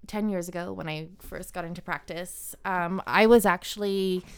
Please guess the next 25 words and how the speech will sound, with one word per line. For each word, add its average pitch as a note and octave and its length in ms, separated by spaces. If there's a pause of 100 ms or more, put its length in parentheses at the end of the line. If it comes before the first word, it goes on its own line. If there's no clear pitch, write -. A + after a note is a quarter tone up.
(400)
surprised - 720
at F3+ 160
the F#3+ 120
amount F3+ 280
of E3+ 100
people F3 420
who F3+ 160
were F3+ 160
experiencing, E3 1000 (560)
um, D#3 540 (200)
mental G3 300
health F#3 220
challenges. - 640 (440)
And, G3 540 (240)
um, E3+ 640 (140)
now F#3+ 340
it's G3+ 160
even G3+ 240
more. F3 320 (220)
Definitely, A3+ 840
if C4+ 140
not E4 220
anything F#3 320
clinical, F#3+ 640
but - 200